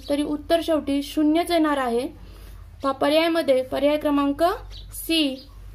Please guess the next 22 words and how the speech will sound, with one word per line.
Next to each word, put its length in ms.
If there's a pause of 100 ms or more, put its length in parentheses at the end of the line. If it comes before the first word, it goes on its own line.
(160)
तसंच 260
हे 60
गणित 300 (100)
दोन 220
हजार 240
चौदा 380
ला 180 (420)
विचारलेलं 640
आहे. 320 (420)
गणित 260
मोठं, 340
उदाहरण 440
मोठं 360
दिलेलं 320
आहे, 300
परंतु 480
अतिशय 420 (560)
सोपं 300
आहे. 300 (4000)
पहा, 160
सहावं 420
उदाहरण 420